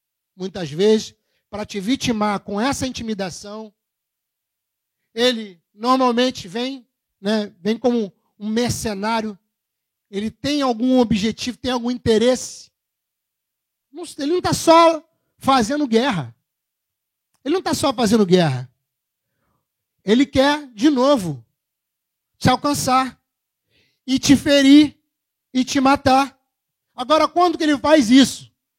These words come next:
É interessante que Davi, um guerreiro, um cara habilidoso nas batalhas, um herói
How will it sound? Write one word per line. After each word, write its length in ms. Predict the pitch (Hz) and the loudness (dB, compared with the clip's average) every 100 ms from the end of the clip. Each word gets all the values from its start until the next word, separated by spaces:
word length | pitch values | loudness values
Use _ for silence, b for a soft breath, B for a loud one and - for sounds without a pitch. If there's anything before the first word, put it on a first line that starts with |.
| - | -18
É 80 | 196 | -8
interessante 760 | 185 262 - 277 285 - - _ _ _ | -4 -4 -4 -6 -8 -10 -20 _ _ _
que 80 | 233 | -8
Davi, 600 | 226 226 185 254 262 240 _ _ _ _ _ _ _ _ _ _ - | -4 -4 -2 -4 -4 -8 _ _ _ _ _ _ _ _ _ _ -6
um 100 | 226 | 2
guerreiro, 500 | 254 240 262 160 - _ _ _ _ _ _ _ _ _ _ _ _ _ _ _ _ _ _ _ _ _ _ | 4 6 6 2 -4 _ _ _ _ _ _ _ _ _ _ _ _ _ _ _ _ _ _ _ _ _ _
um 120 | 180 | -20
cara 360 | 170 220 226 226 | -4 -2 0 0
habilidoso 1120 | 247 214 240 233 165 165 226 262 180 175 208 | -2 0 0 0 -4 2 6 6 4 -4 -8
nas 200 | 190 185 | -4 -2
batalhas, 840 | 165 160 143 180 175 147 131 - _ _ _ _ _ _ _ _ _ _ _ _ _ _ _ _ _ - | 0 -2 -2 0 0 0 -6 -14 _ _ _ _ _ _ _ _ _ _ _ _ _ _ _ _ _ -8
um 140 | 196 247 | 0 4
herói 520 | 220 254 277 269 | 6 8 6 2